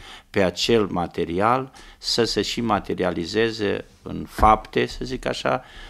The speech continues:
sau să se regăsească în înființarea acea, acelei secții exterioare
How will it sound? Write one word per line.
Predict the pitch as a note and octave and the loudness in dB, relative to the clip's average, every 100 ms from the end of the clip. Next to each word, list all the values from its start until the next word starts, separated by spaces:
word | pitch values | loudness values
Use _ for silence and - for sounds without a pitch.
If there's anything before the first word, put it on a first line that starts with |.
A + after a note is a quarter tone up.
| - | -10
sau | - G#2+ | 2 2
să | G#2 A2 | 2 -4
se | G2 G2 F#2+ - | -4 0 0 0
regăsească | F#2+ F#2 F2+ - A#2 - - G2+ F#2+ - - - | -2 0 -2 2 2 2 0 -2 -2 -12 -18 -6
în | G2 F#2+ | 0 2
înființarea | F#2 F2+ F#2+ F2+ - A#2 G#2 F2+ E2 - - - - | 0 -2 -4 -2 4 4 6 2 0 -6 -16 -20 -10
acea, | F#2 F2+ - F#2+ - - | -4 -2 0 0 0 -4
acelei | E2+ E2+ G#2+ G2 E2+ - - - F2 F2 | -4 -2 0 0 -2 -8 -14 -4 0 2
secții | - A#2+ A2 - - G#2 - - | 4 4 4 0 -2 -2 -2 -6
exterioare | F2 - F2 F2 F#2 G2+ F#2 F2+ | -6 -4 -4 -2 2 4 4 0